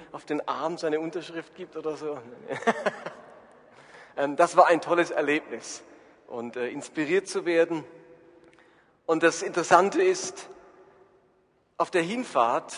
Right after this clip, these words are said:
saßen wir, hatten wir Plätze reserviert und saßen im Abteil da im Eurocity. Und dann kamen so mehrere Trupps junger Männer rein, auch schon ältere, also in meinem Alter,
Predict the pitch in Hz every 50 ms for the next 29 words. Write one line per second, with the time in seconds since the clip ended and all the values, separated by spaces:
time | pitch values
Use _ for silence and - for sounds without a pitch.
0 | - - - - - - - - 175 160 175 165 - 180 175 160 170 165 165 151
1 | 151 147 143 135 - 165 185 - - 202 170 170 151 170 156 160 165 160 156 139
2 | - - 156 147 156 160 - 160 156 104 151 147 - 127 139 - - - 135 147
3 | 165 170 160 156 151 143 139 135 135 123 120 - - 139 143 151 147 139 - -
4 | 147 151 - 147 135 139 135 135 - - - _ _ _ _ _ _ _ _ _
5 | _ _ _ _ - 139 139 151 147 143 - 147 156 165 175 180 185 165 139 160
6 | 151 143 147 156 175 180 170 170 160 - - - 160 175 - - - - - -
7 | 151 156 156 147 139 135 151 165 - 120 107 107 95 98 107 120 131 127 - -
8 | - - - - _ _ _ _ _ _ _ _ _ _ _ _ - - - -
9 | - - - - 135 151 151 156 147 156 139 123 123 123 117 117 120 135 147 143
10 | - 135 135 135 135 - 139 131 127 127